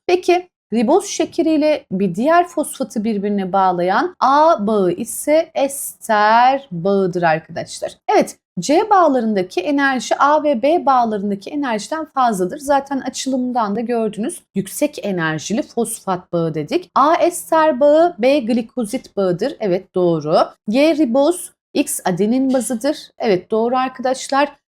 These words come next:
C bağlarının kurulması fosforilasyon olarak adlandırılır. Çünkü neden? İki fosfat arasında bağ kuruluyor.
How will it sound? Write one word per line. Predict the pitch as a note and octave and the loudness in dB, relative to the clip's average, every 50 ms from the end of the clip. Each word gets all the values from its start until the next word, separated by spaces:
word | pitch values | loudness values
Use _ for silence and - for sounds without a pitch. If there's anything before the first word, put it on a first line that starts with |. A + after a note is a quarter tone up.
| _ - E3 | _ -12 -8
C | - - B3 C#4 D#4 D4 C#4 | 0 2 4 4 4 4 4
bağlarının | C#4+ C#4 C4+ C4 B3 B3 A#3 G#3+ A3+ A3+ A#3 A#3 | 4 4 4 4 2 0 -2 -2 -2 -2 -2 -2
kurulması | A3+ - - A3+ A3+ A3 A3 G#3+ G3 G3+ - - C4+ D4+ D#4+ - _ _ _ _ _ - | -4 -6 -6 -4 -2 -2 -2 -2 -4 -4 -6 -2 -2 -4 -4 -4 _ _ _ _ _ -8
fosforilasyon | - D4 C#4+ C#4 - - - - C#4+ C4 C#4 B3+ C4+ C4 C4 C4+ - - - - D#4+ D#4+ C4 | -2 -2 -2 -2 -2 -6 -4 -2 0 0 2 2 2 2 0 0 -6 -10 -4 -2 -2 -2 -2
olarak | - - - G3 F#3+ F3 F3 E3+ E3+ - | -2 -2 0 0 2 2 2 2 0 -2
adlandırılır. | - G#3+ G#3 _ - C4 B3+ B3+ A#3+ C4 A#3 C4 D#4 F4 - | -8 -8 -8 _ -6 -4 -4 -2 -2 -4 -4 -4 -6 -8 -8
Çünkü | - - D#4+ D4+ D4+ _ - | -8 -6 -6 -6 -6 _ -6
neden? | E4+ E4 B3 A#3 B3+ D4+ F#4 F#4 _ _ _ _ _ - | -6 -4 -2 -2 -2 -4 -4 -6 _ _ _ _ _ -12
İki | A3 - - - F4+ | -12 -6 0 -2 -2
fosfat | F4+ - - G4+ G4 G4+ - - - - D4+ C#4+ C4 C4+ - - | -2 0 -4 -4 -4 -4 -8 -14 -10 -4 -2 -2 -2 -2 -4 -4
arasında | G#3+ G3+ G3+ F#3+ F#3+ - - F#3+ F#3+ F3+ F3 E3+ D#3+ D#3 D#3+ | -2 -2 -2 -2 -4 -6 -6 -4 -4 -2 0 -2 -2 -2 0
bağ | F3 F3 E3 D#3+ D#3+ _ - | 0 0 0 -2 -4 _ -10
kuruluyor. | E3 E3 D#3+ D3+ D#3 D#3 E3+ G#3 C#4 | -8 -6 -6 -4 -4 0 2 2 2